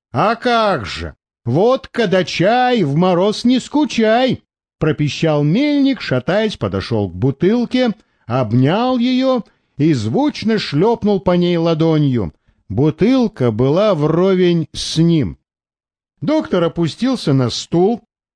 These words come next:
Авдотья поставила перед ним тарелку, стопку, положила трехзубую вилку. Мельничиха взяла бутылку,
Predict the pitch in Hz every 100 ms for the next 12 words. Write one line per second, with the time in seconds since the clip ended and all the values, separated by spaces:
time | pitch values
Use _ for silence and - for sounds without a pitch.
0 | _ 123 147 131 277 285 175 147 139 -
1 | 202 185 165 147 160 151 156 135 147 147
2 | 175 220 220 240 - - 165 180 180 220
3 | 196 180 185 185 294 214 - 226 135 98
4 | 190 147 135 123 117 170 240 226 262 247
5 | _ _ _ _ - 190 294 269 233 -
6 | - 214 196 98 156 160 120 123 123 147
7 | 170 170 233